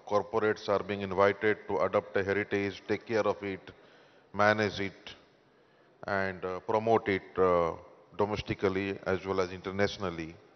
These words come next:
We can also take some, um, innovative efforts, uh, uh, clues from some innovative efforts taken by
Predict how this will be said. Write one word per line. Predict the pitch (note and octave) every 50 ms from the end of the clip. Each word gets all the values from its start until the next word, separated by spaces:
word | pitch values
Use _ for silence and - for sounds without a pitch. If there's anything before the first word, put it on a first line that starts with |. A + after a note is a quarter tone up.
| _ _ _ _ _ _ _ _ _ _ _ _ _ _ _ _ _ _ _ _ _ _ _ _ _ _
We | - C3 C#3
can | E3 F3 D#3+
also | D#3 E3 F3+ - - G3
take | - - E3 D#3+ D#3
some, | - - - D3+ C3+ C3 A#2+ A2+ G#2+ G2+
um, | G2 F#2 F2 E2+ E2+ E2 D2 C2+ - - - _ _ _ _ - - - - - - - - - _ _ - - _ _ _ _ - - _ - - _ _ _ _ _ _ _
innovative | A#2+ A#2+ A#2+ D3 E3 C#3+ D#3 D#3+ - D#3 C#3+ - - -
efforts, | A#2 A2 - - C3+ B2+ B2+ B2+ - - - -
uh, | A2+ G#2+ G2+ G2+ E2+ E2+ D#2+ - - - - - _ _ _ _ _ _ _ _ - G#2 F#2+ - - - F#2+ F#2+
uh, | F#2 G2 F#2+ G2 F#2+ F#2 F#2 F#2 F2+ F2 - - _ _
clues | - D3 D#3 D#3+ D#3 D3+ C#3 C3 - -
from | - B2+ A#2+ A2
some | - B2+ A2 A2+
innovative | A2+ A#2+ A2+ G#2+ A2+ A2+ B2+ G#2+
efforts | G#2+ G#2+ G#2 - A2+ A2 - - -
taken | - A2 - B2 A#2+ A2+ A2+ G#2+
by | G#2 G2+ G2+ G2+ G2+ F#2